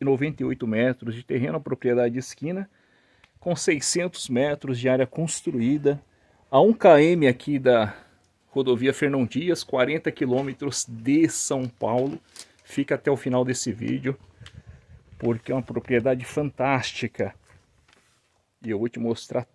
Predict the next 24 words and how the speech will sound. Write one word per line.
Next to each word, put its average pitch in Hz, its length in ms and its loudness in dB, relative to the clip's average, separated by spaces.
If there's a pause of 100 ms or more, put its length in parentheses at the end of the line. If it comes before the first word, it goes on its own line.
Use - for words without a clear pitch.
(100)
todos 135 420 -4
os 123 120 -8
detalhes 110 480 -2
dela. 82 260 -8 (1160)
Pessoal, 208 300 0
e 208 40 2
o 190 60 4
valor 180 400 6
desse 165 320 0
imóvel 135 400 0
aqui, - 180 -8
um 170 120 -6
milhão 165 580 -2 (160)
e 165 80 -4
oitocentos 139 840 -6
mil 135 160 -4
reais, 117 420 -2
venda 156 580 -2 (300)
por 143 220 -4 (120)
exclusividade. 143 1080 -2
Olha 139 180 0
só, - 180 -4
pessoal, 131 340 -8
salão 127 400 -2